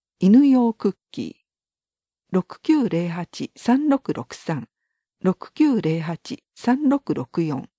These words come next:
大雲海、折り紙絵本。五三三七七八六六。六九零八九五二六。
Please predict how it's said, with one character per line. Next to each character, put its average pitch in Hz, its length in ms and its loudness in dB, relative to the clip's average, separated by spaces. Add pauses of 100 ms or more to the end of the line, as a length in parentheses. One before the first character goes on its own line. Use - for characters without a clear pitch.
(840)
大 208 180 4
雲 214 360 2
海、 147 300 -10 (500)
折 196 180 4
り 269 60 2
紙 240 360 2
絵 165 80 -4
本。 156 340 -6 (840)
五 262 240 4
三 285 280 0
三 185 320 -2
七 175 360 -4
七 196 220 4
八 277 320 -6
六 143 260 -8
六。 - 340 -8 (800)
六 - 280 -4
九 277 280 2
零 165 220 0
八 - 380 -10 (140)
九 277 260 4
五 269 260 2
二 147 280 -2
六。 - 340 -12